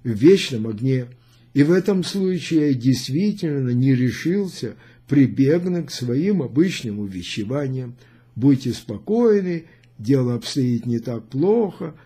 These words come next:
к этому можно привыкнуть» и тому подобное. Есть такие психопаты, которые всю свою жизнь проводят в самых ужасных мучениях вследствие страхов, овладевающих их душой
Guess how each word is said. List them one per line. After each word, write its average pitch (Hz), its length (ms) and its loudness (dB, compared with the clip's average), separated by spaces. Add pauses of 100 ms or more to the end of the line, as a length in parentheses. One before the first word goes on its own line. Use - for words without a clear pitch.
(160)
к 139 60 -2
этому 131 360 0
можно 117 380 -4
привыкнуть» 156 800 -4
и 208 160 -2
тому 160 380 -6
подобное. 117 720 -10 (1000)
Есть 233 300 2
такие 196 360 2
психопаты, 127 960 -4 (360)
которые 190 500 2
всю 247 320 -2
свою 156 600 0
жизнь 117 680 -2 (480)
проводят 160 680 2
в - 60 -12
самых 226 680 -2
ужасных 170 640 -4
мучениях 127 680 -2 (400)
вследствие 185 520 0
страхов, 170 640 -2 (360)
овладевающих 165 960 2
их 160 340 0
душой 139 560 -2